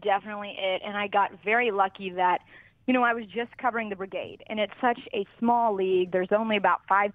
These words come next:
teams that they play each other so frequently. As the season goes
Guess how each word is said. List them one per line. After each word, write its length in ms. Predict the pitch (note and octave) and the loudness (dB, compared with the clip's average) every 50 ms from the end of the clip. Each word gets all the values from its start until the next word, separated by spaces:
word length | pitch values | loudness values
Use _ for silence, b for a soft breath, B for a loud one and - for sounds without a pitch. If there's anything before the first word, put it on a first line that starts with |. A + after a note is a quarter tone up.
| - | -6
teams 380 | - G3+ F#3+ F#3 F3+ F3+ F3 - B B B B B B B B - | -8 -6 -6 -6 -6 -8 -10 -12 B B B B B B B B -2
that 100 | B3 A3+ | 2 2
they 80 | A3+ A3+ | 2 0
play 240 | - - C#4+ C#4 D4 | 2 2 2 2 2
each 100 | C4 - | 0 0
other 200 | C4 A3+ G#3 G3+ - | 0 0 0 -2 -2
so 160 | - G3+ F#3+ - - | -2 -2 -2 -2 -2
frequently. 640 | - E4+ F4+ - - A#3+ - G#3 G3+ G3 F#3+ G3 - b b b b b b b - | 0 0 2 2 0 -2 -2 0 0 0 0 -2 -4 b b b b b b b 0
As 140 | B3+ C#4+ A3+ | 2 2 2
the 120 | B3+ B3 - - | 2 0 0 0
season 280 | D#4+ D#4+ C4 C#4+ B3+ | 0 2 2 2 2
goes 180 | A3 A3 G#3+ | 2 0 0